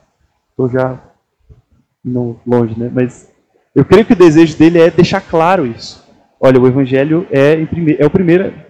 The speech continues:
a primeira coisa. É a coisa mais importante. Nós precisamos voltar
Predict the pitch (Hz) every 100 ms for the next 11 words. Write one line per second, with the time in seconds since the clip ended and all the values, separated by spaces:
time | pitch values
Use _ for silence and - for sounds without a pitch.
0 | _ - 175 170 180 - 131 - _ _
1 | _ _ _ _ _ _ _ - 143 170
2 | 165 156 143 143 139 - 117 - - _
3 | _ _ _ _ _ _ _ - 147 -
4 | 139 127 156 185 180 165 - _ _ 131
5 | 165 185 - 143 135 127